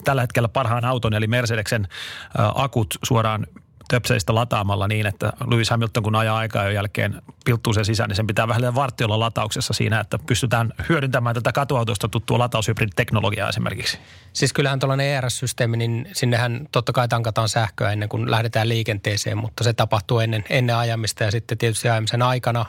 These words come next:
Speaker 2: otetaan sitä liike-energiaa ja lämpöenergiaa talteen, ja siinähän on aika tarkat ne säännöt, mutta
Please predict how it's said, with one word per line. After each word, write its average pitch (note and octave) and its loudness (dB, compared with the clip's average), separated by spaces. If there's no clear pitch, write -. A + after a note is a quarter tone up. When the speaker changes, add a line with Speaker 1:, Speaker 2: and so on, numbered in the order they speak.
Speaker 2:
otetaan A2+ 2
sitä A#2 0
liike-energiaa A2+ 0
ja A2 0
lämpöenergiaa A2+ 0
talteen, A2 0
ja G#2+ -2
siinähän A2 0
on A2+ 2
aika A2+ 0
tarkat A2+ 0
ne G2+ -2
säännöt, A2 -2
mutta A2 0